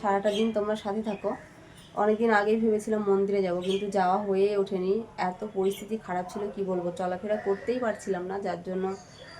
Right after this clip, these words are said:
একটু সুস্থ আছি। সুস্থ বলতে হাঁটাচলা করতে পারছি, তো ওই জন্য ভাবছি আজকে একটু মন্দিরে যাই, ঘুরেই আসি। অনেক কটা দিন হয়ে গেছে মন্দিরে যেতেই পারিনি,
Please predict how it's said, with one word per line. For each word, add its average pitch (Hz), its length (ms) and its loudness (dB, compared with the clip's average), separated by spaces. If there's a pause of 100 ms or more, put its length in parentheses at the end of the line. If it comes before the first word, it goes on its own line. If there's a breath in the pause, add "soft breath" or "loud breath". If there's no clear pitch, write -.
(160)
একটু 294 720 -2 (100)
সুস্থ 240 260 -2
আছি। 240 480 0 (240)
সুস্থ 220 220 -4
বলতে 233 280 -2
হাঁটাচলা 220 520 0
করতে 214 380 -2
পারছি, 226 420 -2 (540)
তো 202 60 -4
ওই 196 60 -2
জন্য 214 240 0
ভাবছি 214 440 0
আজকে 196 260 0
একটু 196 180 -2
মন্দিরে 190 480 2
যাই, 185 320 -2
ঘুরেই 190 320 4
আসি। 196 300 -4 (100)
অনেক 190 260 -4
কটা 196 180 0
দিন 196 220 4
হয়ে 185 160 0
গেছে 185 240 -6
মন্দিরে 180 380 -2
যেতেই 185 320 -4
পারিনি, 185 400 -2